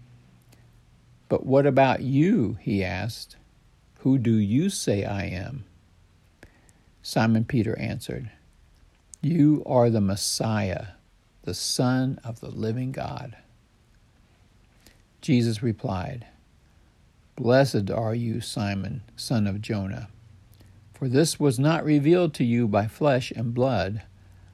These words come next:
but by my Father in heaven. And I tell you that you are Peter, and on this rock I will build my church, and the gates of Hades will not overcome it.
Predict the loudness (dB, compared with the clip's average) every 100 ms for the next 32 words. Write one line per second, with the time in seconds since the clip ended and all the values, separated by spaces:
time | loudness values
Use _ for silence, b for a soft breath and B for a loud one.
0 | -10 -6 0 2 2 -2 -2 0 2 2
1 | 2 0 0 -2 -2 -8 -12 -16 -20 -20
2 | b b b b -6 -2 0 0 -2 6
3 | 6 8 6 4 2 0 2 2 2 2
4 | 0 0 2 2 2 0 -2 -4 -2 0
5 | 0 -2 0 2 2 2 2 2 0 2
6 | 4 4 2 -2 -4 -4 -2 0 -2 -4
7 | -2 0 2 2 0 -2 4 4 4 2
8 | 0 0 0 -2 0 2 2 -2 -2 -2
9 | -4 -8